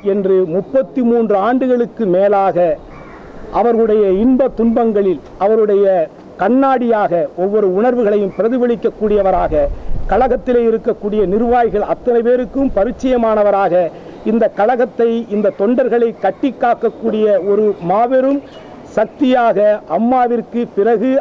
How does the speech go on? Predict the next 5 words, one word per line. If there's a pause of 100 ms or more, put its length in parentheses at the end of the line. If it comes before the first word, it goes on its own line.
(140)
அம்மாவினுடைய (140)
ஆசீர்வாதத்தோடு (260)
அம்மாவினுடைய (200)
ஆத்மா (360)
அவரை